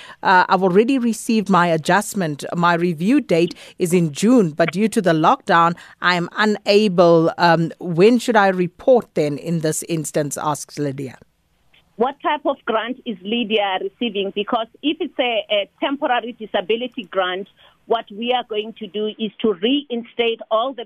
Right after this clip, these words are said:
Speaker 2: people that were receiving, uh, disability grants, uh, that, uh, needed to come back. And because of the lockdown, we've extended their period at, until end of October.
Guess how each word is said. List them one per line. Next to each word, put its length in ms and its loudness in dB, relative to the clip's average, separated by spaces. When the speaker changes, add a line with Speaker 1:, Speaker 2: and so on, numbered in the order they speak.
Speaker 2:
people 360 -8
that 240 -4
were 160 -2
receiving, 680 -6
uh, 60 2
disability 640 -6
grants, 520 -4
uh, 380 -2
that, 160 -2
uh, 120 -2
needed 340 -4
to 100 -4
come 300 -6
back. 260 -4
And 140 -4
because 300 -4
of 180 -4
the 60 -2
lockdown, 680 -6
we've 240 -6
extended 640 -2
their 220 -2
period 380 -2
at, 160 -8
until 440 -4
end 200 -2
of 100 -6
October. 600 -4